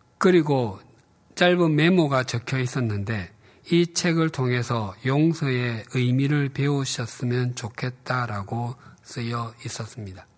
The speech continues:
그 책은 마리 마들렌 수녀가, 이분이 바로 동봉된 사진의 주인공이고 시각장애인입니다.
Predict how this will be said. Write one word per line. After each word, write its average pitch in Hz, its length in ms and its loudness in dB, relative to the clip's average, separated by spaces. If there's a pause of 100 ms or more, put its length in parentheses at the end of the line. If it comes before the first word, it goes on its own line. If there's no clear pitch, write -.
(1500)
그 175 180 4
책은 160 640 2
마리 160 340 6
마들렌 139 800 0
수녀가, 127 1300 -2 (1000)
이분이 170 520 4
바로 123 220 -2
동봉된 135 600 2
사진의 131 480 0
주인공이고 117 840 0
시각장애인입니다. 135 1200 -4